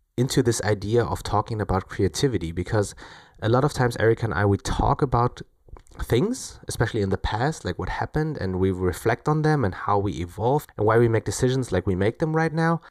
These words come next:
So we th-, think about this a lot and we talk about it a lot. And for me, I have never found a word, like, to describe how I got out of situations and how I found a solution. And I think that video I produced for Tyler Babin, which was not, like, perfect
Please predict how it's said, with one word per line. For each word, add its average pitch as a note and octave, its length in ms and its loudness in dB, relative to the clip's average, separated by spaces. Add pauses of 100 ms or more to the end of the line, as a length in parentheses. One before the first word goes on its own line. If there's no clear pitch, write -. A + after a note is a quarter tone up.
(140)
So - 140 0
we C3 120 4
th-, - 200 -14
think D#3 220 0
about A2+ 280 0
this G#2 200 -2
a - 20 0
lot F#2 240 2
and F2 100 -2
we F2+ 80 0
talk G#2+ 240 0
about F2 240 0
it E2 80 -2
a E2+ 80 -2
lot. E2 280 -2
And F2 160 -6 (240)
for F#2+ 140 -2
me, F#3+ 420 0 (400)
I - 40 -4
have G#2 200 -2
never C#3+ 240 0
found A#2 240 -2
a G#2 40 0
word, G#2 420 4
like, - 200 -12
to - 100 -10
describe G2+ 600 -2
how G2 240 2
I F#2 260 0 (320)
got A#2+ 260 -4
out A2+ 180 2
of A#2 60 -4
situations F#2 800 -4
and F2+ 200 -10
how G2+ 460 0
I A#2 160 0
found A#2 280 -2
a A2+ 40 -2
solution. G#2 600 -2
And F2 160 -6
I F#2 140 -2
think A#2 260 -2 (480)
that G2+ 160 0
video A#2 360 4
I E2 100 -2
produced - 380 -4
for F#2 100 -2
Tyler E2+ 240 0
Babin, G2 480 0
which - 240 0
was E2+ 160 0
not, F2 240 0
like, E2 260 -2 (380)
perfect - 500 0